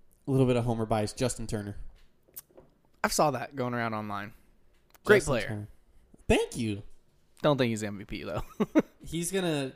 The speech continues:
Speaker 1: have a fully healthy season. He's gonna hit <coughs> three twenty-five. His power's gonna come back. He's gonna slug thirty home runs,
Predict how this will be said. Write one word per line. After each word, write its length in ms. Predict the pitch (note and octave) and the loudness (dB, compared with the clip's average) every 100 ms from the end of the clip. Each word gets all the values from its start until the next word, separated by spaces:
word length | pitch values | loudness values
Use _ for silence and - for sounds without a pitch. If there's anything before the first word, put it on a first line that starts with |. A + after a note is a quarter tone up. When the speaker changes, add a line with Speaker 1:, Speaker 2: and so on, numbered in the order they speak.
| - | -6
Speaker 1:
have 240 | D3 A#2+ | -4 -2
a 120 | A#2 | -4
fully 320 | A#2 - C#3+ E3 | -4 0 2 4
healthy 240 | D#3 D#3 | 2 -2
season. 260 | C#3+ B2 A#2 | -6 -6 -6
He's 100 | A#2 | -6
gonna 200 | B2 A#2 | -4 -4
hit 220 | A2+ - E3 | -4 -4 -6
<coughs> 80 | |
three 180 | - C3+ | 0 0
twenty-five. 720 | D3 D3+ D3 - A#2 A2 A2 - - - | 2 0 0 2 2 2 0 -6 -14 -14
His 80 | |
power's 380 | A2+ - B2 C3 | -4 -2 0 -2
gonna 120 | C3 | -4
come 160 | B2 B2+ | -8 -4
back. 220 | A2 G#2+ | -2 -4
He's 80 | A2+ | -4
gonna 160 | A2 G#2 | -6 -4
slug 340 | A#2+ A2 - | -2 -2 0
thirty 220 | B2+ B2+ | 2 2
home 200 | C3+ C3+ | 2 2
runs, 340 | A#2 A2 A2+ | 2 0 -2